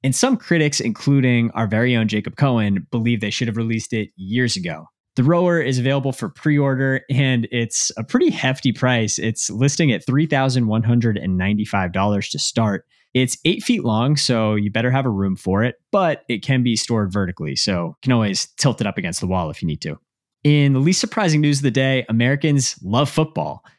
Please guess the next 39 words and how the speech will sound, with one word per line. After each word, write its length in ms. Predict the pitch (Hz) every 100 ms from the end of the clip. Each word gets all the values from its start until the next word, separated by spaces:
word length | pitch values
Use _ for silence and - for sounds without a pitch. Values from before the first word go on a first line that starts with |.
| _
The 120 | 123
N 80 | 143
F 140 | 180
L's 160 | 185 143 -
Thursday 360 | 151 151 151 185
Night 180 | 170 139
Football 480 | 135 - 131 120
debuted 340 | 104 117 120 135
on 140 | 120
Amazon 500 | 101 113 117 117 104
last 360 | 101 107 135 110
week 320 | 104 104 - _
and 220 | 117 113
reportedly 640 | 110 110 - 190 226 185 156
triggered 560 | - 143 131 131 123 -
record 540 | 101 95 131 143 143
signups 600 | 120 - 110 110 90 -
for 220 | - - 101
Amazon 400 | 104 101 95 90
Prime 400 | 107 98 90 90
during 240 | 104 98
the 40 |
three-hour 440 | 92 110 101 95 92
period 380 | - 98 92 85
that 80 |
it 40 | 90
was 140 | -
going 260 | 95 90 87
on. 240 | 87 82 - _ _ _
This 200 | 160 202
is 120 | 320
crazy 420 | - 151 156 143
because 340 | 123 120 123 113
it 60 |
includes 640 | 113 107 - 147 156 139 -
similar 480 | - - 147 151 143
time 340 | 123 113 117 120
periods 500 | 110 110 104 98 - -
on 360 | 95 90 85